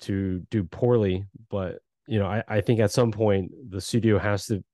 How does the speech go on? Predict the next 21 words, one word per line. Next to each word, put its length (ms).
take 220
note 260
that 320
these 200
movies 200
aren't 220
making 240
the 80
money 280
that 180
they 360
are 140
expecting, 580
because 540
there's, 560
creatively, 480
there's, 300
there's 160
stuff 220
that's 240
wrong. 240